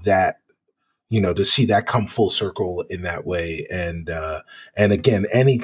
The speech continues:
any time, as in the, in the great works of, uh, Zaki Hassan, um, the, anytime, uh, we can, we can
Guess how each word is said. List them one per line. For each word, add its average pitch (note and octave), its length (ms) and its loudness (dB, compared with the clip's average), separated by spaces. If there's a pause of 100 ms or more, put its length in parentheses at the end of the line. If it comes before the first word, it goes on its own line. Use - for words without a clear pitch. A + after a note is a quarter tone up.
(140)
any D#3 220 4
time, A2 360 2
as G2 260 0
in A2+ 160 0
the, G#2 220 0
in A2 100 0
the G#2+ 60 -2
great A2+ 240 0
works G#2+ 280 -2
of, F#2+ 340 -4
uh, F#2+ 240 -6
Zaki G2 440 -4
Hassan, F#2 560 -6 (580)
um, F2 600 -4 (500)
the, G#2 220 -6 (280)
anytime, A#2+ 960 2
uh, G#2 400 0
we G#2+ 180 -2
can, G2 420 -2
we G#2 140 -6
can F#2 380 -6